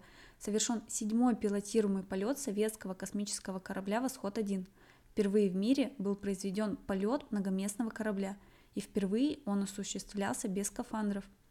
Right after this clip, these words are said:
В состав экипажа входили Владимир Комаров, командир корабля, Константин Феоктистов, научный сотрудник, и Борис Егоров, врач. Восемнадцатого марта тысяча девятьсот шестьдесят пятого года запущен космический корабль «Восход-два». Главная цель полета —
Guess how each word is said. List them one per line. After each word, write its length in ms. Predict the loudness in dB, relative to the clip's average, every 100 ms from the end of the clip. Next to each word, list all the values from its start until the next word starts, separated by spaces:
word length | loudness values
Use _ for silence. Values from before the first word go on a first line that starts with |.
| -20 -20 -20 -20 -18
В 60 | -8
состав 360 | -6 -2 -2
экипажа 440 | 0 -2 2 2 2
входили 520 | 0 0 2 0 -2 -6
Владимир 380 | -2 4 6 6
Комаров, 420 | 6 6 6 2 -2 -18 -6
командир 420 | 0 2 4 2
корабля, 480 | 0 -2 -2 -2 -6 -14 -20 -20 -8
Константин 500 | -6 -2 -2 2 2
Феоктистов, 640 | 4 2 0 -2 -2 -6 -10 -8
научный 340 | -2 0 0 0
сотрудник, 600 | -2 -2 0 0 -2 -10 -4
и 80 | 0
Борис 340 | 0 0 0
Егоров, 420 | 0 2 0 -2 -10 -8
врач. 320 | -4 -4 -6 -16 -20 -20 -20 -20 -20 -8
Восемнадцатого 560 | -2 4 6 6 2 2
марта 340 | 4 4 0
тысяча 300 | -4 -4 -4
девятьсот 400 | -2 -2 -2 -2
шестьдесят 440 | -2 -2 -2 -2 -2
пятого 360 | -2 -2 -4
года 400 | 0 2 2 0 -2
запущен 420 | -4 -2 0 0 -2
космический 600 | 0 0 0 -2 -2 -4
корабль 420 | 0 2 4 2
«Восход-два». 680 | 2 -4 -2 0 0 -2 -4 -14 _ _ -8
Главная 320 | 2 4 4
цель 200 | 2 -2
полета — 480 | 0 0 0 0 -4